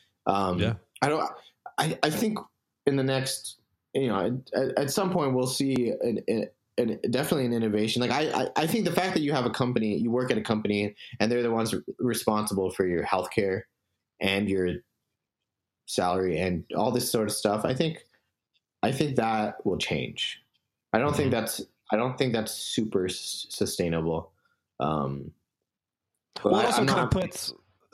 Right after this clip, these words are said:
Speaker 2: it put, it's a weird thing. You know, you mentioned the healthcare thing. Like, it's kind of odd that your employer is the one that's sort of in some ways responsible for that, or at least, like, that's how the
Speaker 1: Yeah.
Speaker 2: system sort of works. I, I mean, it, to me,
Speaker 1: Yeah.
Speaker 2: it ties, it ties people into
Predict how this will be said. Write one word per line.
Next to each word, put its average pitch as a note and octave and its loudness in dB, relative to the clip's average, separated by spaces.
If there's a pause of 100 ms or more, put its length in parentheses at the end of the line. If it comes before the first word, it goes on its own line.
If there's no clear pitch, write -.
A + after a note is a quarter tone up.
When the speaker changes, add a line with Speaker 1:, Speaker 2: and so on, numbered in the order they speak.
(140)
Speaker 2:
it G3 -2
put, - 0
it's F#3+ -4
a G3 0
weird G3+ -2
thing. F3+ 0
You - 0
know, C3 2
you A#2+ 2
mentioned B2 0
the A2+ 2
healthcare A#2 0
thing. G#2 -4
Like, C3+ 0
it's E3+ -6
kind F#3+ 0
of D3 0
odd A2 2
that A#2+ 0 (280)
your B2 0
employer B2 0
is A2 -2
the A2 0
one G#2+ 0
that's - -4 (1000)
sort A#2 0
of G2 -6 (200)
in B2+ 2
some E3 0
ways A#2+ 0
responsible G#2 -2
for F2 -8
that, D2+ -8 (500)
or C3 2
at C#3 0
least, D3 0
like, C#3 -2
that's B2+ 0
how A2+ 2
the G#2 0
Speaker 1:
Yeah. G#2 2
Speaker 2:
system - -2 (420)
sort B2+ 0
of G2+ -2
works. A2 0
I, C#3+ 0
I D3+ 0
mean, E3 0
it, D#3 -2 (180)
to G2 4
me, F2+ 4
Speaker 1:
Yeah. E2+ 4
Speaker 2:
it E2+ -2
ties, D#3 0
it F3+ -2
ties G#3 0
people D#3 0
into C3 0